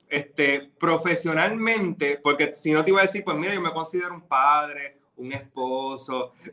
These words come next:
<laughs> Pero profesionalmente yo te diría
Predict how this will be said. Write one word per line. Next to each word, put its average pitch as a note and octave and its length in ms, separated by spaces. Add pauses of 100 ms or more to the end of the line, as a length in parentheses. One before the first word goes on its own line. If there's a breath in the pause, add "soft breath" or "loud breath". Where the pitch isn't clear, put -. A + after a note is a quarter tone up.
<laughs> - 580
Pero F#3 220
profesionalmente F#3 1160
yo D3 120
te F3+ 140
diría G3 580